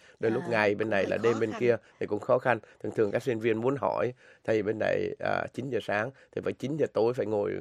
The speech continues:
Speaker 1: ngồi làm việc.
Speaker 2: Dạ.
Speaker 1: Hay là bên chiều đôi lúc nhiều ông thầy, ông chỉ có làm việc bên chiều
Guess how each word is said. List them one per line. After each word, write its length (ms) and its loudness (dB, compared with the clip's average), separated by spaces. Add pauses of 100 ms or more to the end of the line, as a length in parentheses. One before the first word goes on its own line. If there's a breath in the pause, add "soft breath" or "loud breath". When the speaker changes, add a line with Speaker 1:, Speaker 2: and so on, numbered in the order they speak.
Speaker 1:
ngồi 200 -2
làm 140 -6
việc. 320 -2
Speaker 2:
Dạ. 320 -8
Speaker 1:
Hay 100 6
là 140 4
bên 160 2
chiều 320 0
đôi 100 0
lúc 160 -4
nhiều 160 -2
ông 80 -4
thầy, 200 0
ông 220 -2
chỉ 200 -8
có 340 0
làm 300 0
việc 200 -2
bên 140 -6
chiều 300 0